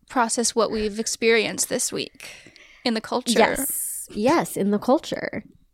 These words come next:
Speaker 1: I always say, like, "question for the culture," and then I remember it's from Lana Del Rey's, and it's like, I don't remember what it's from
Speaker 2: <laughs>
Speaker 1: immediately when I say it. <laughs>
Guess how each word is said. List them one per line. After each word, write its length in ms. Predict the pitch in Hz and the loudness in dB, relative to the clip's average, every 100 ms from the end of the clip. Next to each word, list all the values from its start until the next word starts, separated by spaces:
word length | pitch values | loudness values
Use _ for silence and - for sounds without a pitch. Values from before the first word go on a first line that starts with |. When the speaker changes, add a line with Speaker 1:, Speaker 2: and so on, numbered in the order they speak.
| _ - - - - | _ -8 -6 -6 2
Speaker 1:
I 140 | 339 | 4
always 340 | 302 294 415 440 | 6 6 6 6
say, 240 | 349 320 | 4 4
like, 180 | 302 277 | 4 2
"question 380 | - 247 262 262 | 2 2 2 2
for 100 | 269 | 2
the 80 | 247 | 2
culture," 720 | - 233 226 240 214 220 214 247 | 2 2 4 2 4 4 2 2
and 100 | 233 | 2
then 80 | |
I 100 | 233 | 4
remember 380 | 233 220 220 233 | 4 4 2 4
it's 140 | 226 - | 4 2
from 200 | 233 220 | -2 2
Lana 260 | 214 214 | 2 4
Del 240 | 214 208 202 | 4 2 4
Rey's, 320 | 202 202 208 | 4 4 4
and 120 | 214 208 | 2 0
it's 140 | - | 0
like, 100 | 226 | 2
I 80 | 233 | 4
don't 240 | 247 254 | 6 4
remember 380 | 233 214 214 262 | 4 2 4 6
what 120 | 262 | 6
it's 140 | 262 415 | 8 6
from 220 | - 277 | 8 8
Speaker 2:
<laughs> 80 | 285 | 8
Speaker 1:
immediately 460 | 285 294 302 311 | 6 4 2 2
when 160 | 302 294 | 4 6
I 100 | 311 | 4
say 380 | 311 320 330 349 | 4 2 4 2
it. 160 | - | -2
<laughs> 400 | - - - - | 0 2 2 -4